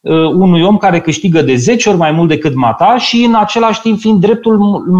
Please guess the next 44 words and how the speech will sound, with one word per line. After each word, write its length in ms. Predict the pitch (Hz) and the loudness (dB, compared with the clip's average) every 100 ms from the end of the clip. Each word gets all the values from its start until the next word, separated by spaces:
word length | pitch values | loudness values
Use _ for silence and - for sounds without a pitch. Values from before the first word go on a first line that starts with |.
| 180 | 0
lui 140 | 185 185 | 0 0
mata, 320 | 180 180 240 | 0 0 -2
ca 160 | 240 175 | -2 -4
pensionar, 640 | 175 156 - 156 170 220 | 0 -2 -2 -2 0 0
să 260 | 208 185 160 | -2 -4 -6
ai 220 | 151 175 | -2 0
parte 320 | 175 175 170 156 | 0 -2 -2 -2
de 100 | 143 | -4
această 340 | 135 147 - | -4 -6 -4
operație, 520 | 139 147 190 196 - | -4 -2 0 0 -2
pentru 240 | 120 170 202 | -6 -4 -2
că 100 | 262 | -2
nu 120 | 294 | 0
te-ai 200 | 240 185 | 0 -2
dus 260 | 139 113 | -2 -4
la, 320 | 117 117 117 - _ _ | 0 0 0 -6 _ _
la, 480 | 120 123 123 110 101 | -2 0 2 2 0
la, 460 | 120 117 113 107 101 | 0 0 2 0 -2
la 120 | 120 117 | -2 -4
spitalul, 640 | - 117 143 127 120 107 - - _ | -4 -4 0 0 0 -2 -8 -20 _
uh, 520 | - 113 107 104 101 - | -6 -2 0 0 -4 -4
privat, 560 | 123 101 127 208 - - - _ _ _ - | -6 0 2 2 0 -8 -16 _ _ _ -10
ci 160 | - | -4
te-ai 160 | 220 220 | 0 2
dus 120 | 233 | 2
la 80 | 247 | 0
un 60 | 247 | 0
spital 400 | 247 220 233 247 | -2 -2 0 0
de 80 | |
stat. 560 | 254 - 285 - - - _ - | -2 -2 -2 -2 -6 -18 _ -6
Mata 320 | 147 180 226 | -2 0 2
ai 140 | 214 | 0
plătit 480 | - 170 220 208 - | 0 -2 0 -2 -2
de-a 200 | - 147 | -2 0
lungul 260 | 170 147 127 | 2 0 -2
timpului 580 | 175 160 - 120 110 | -2 -2 -2 -2 -2
cotizații 680 | 104 131 117 113 220 262 262 | -2 -4 -2 -2 0 0 -2
și 120 | - | -2
acum 300 | 233 220 262 | -2 0 0
erai 240 | 240 233 240 | 2 2 2
îndreptățit 540 | 190 190 190 180 240 | 2 2 -2 -4 -2
la 100 | 220 | -2
acest 280 | 208 214 202 | 0 -4 -2
serviciu. 500 | 220 220 233 - | -2 0 0 -2